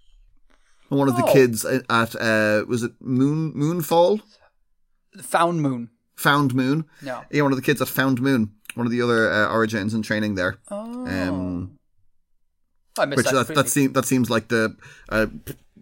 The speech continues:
Speaker 1: plausible description of, of a, a celiac
Speaker 2: Mm-hmm.
Speaker 1: in a, in a s-, society that doesn't have a diagnosis for that.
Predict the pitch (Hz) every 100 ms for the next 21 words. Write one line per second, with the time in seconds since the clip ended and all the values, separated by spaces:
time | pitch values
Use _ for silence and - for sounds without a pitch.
0 | - - 120 117 113 113 127 113 120 110
1 | 95 104 101 104 62 101 127 120 120 123
2 | - - - 147 214 - - 104 104 101
3 | 95 107 107 104 107 - - _ _ _
4 | _ _ - - - - 117 110 107 104
5 | 107 104 92 98 98 92 104 104 101 101
6 | 117 139 147 160 214